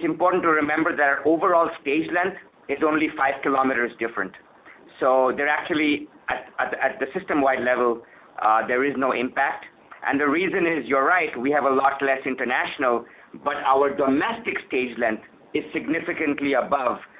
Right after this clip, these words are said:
our two thousand nineteen domestic stage length because we're flying more leisure, because we're flying more A three twenties, A three twenty-ones, and we're flying more E twos, which fly longer and fly higher utilization. So, uh, overall, the impact is a wash,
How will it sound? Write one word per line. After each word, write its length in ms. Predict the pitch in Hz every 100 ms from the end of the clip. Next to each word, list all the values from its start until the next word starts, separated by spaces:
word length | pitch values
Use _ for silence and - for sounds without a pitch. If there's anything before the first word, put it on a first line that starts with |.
| - -
our 200 | 123 127
two 120 | 156 147
thousand 440 | 135 131 131 127
nineteen 680 | 120 120 120 185 180 147 113 101
domestic 480 | 120 117 117 - -
stage 200 | - 113 113
length 220 | 113 107 - - - -
because 280 | 139 180 165
we're 200 | 160 147
flying 260 | 156 147 143
more 220 | 135 143
leisure, 520 | 127 131 123 123 120 - - -
because 240 | - 160 135
we're 160 | 143
flying 260 | 143 139 139
more 160 | 139
A 220 | 117 135 -
three 120 | 135
twenties, 360 | 131 131 131 120
A 160 | 120
three 140 | 120 120
twenty-ones, 540 | 120 117 113 110 110 - - - - - -
and 160 | 127
we're 120 | 131 135
flying 260 | 135 131
more 180 | 127 127
E 160 | 123 -
twos, 280 | 160 143 -
which 120 | 113 -
fly 180 | - 127
longer 400 | 120 120 120 117
and 120 | 113 104
fly 220 | 104 110
higher 200 | 113 110
utilization. 760 | 107 107 107 95 101 - 87 82
So, 300 | 117 110 - - - - -
uh, 220 | 131 131
overall, 560 | 175 165 180 170 175 151
the 140 | 156
impact 420 | 151 147 143 -
is 100 | 143 120
a 60 |
wash, 340 | 120 127 147